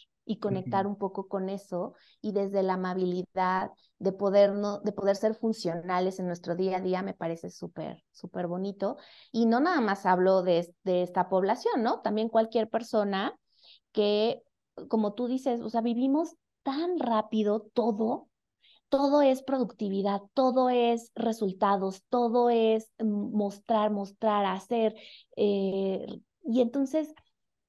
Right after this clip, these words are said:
Speaker 1: de pronto, el que tengamos una pausa y veamos qué está necesitando nuestra mente y nuestro cuerpo, que yo diría mente-cuerpo, que está
Speaker 2: Ujú,
Speaker 1: junto,
Speaker 2: ujú.
Speaker 1: em, creo que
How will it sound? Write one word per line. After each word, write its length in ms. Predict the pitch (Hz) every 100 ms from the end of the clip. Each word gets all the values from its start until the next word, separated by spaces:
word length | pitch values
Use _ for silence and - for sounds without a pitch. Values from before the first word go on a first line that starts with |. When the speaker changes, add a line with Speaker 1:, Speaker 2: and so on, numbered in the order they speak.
| _ -
Speaker 1:
de 140 | 208
pronto, 400 | 247 262 262 294 294
el 140 | 262
que 100 | 214
tengamos 460 | - 220 233 247 254
una 260 | 240 226
pausa 640 | - 208 214 - 214 233 320 _ _ _ _
y 100 | 214
veamos 380 | 214 214 226 240
qué 100 | 240
está 260 | 233 233 220
necesitando 800 | 247 254 202 185 185 190 196
nuestra 360 | 220 208 - 180
mente 280 | 185 185 196
y 40 |
nuestro 320 | 214 185 - -
cuerpo, 640 | - 196 196 196 233 - _ _ _ _ _ _ _ _ _ _ _
que 100 | 208
yo 80 | 208
diría 200 | 214 208
mente-cuerpo, 920 | 202 185 180 - 190 185 - 240 - _ _ _
que 80 | 190
está 180 | 180 160
Speaker 2:
Ujú, 100 | 175
Speaker 1:
junto, 300 | 185 185 -
Speaker 2:
ujú. 240 | 165 196 208 _ _ _ _ _ -
Speaker 1:
em, 640 | 226 220 208 208 202 220 - _ _ _ _ _ _ _ _ _
creo 280 | - 233 233
que 560 | 233 254 254 240 208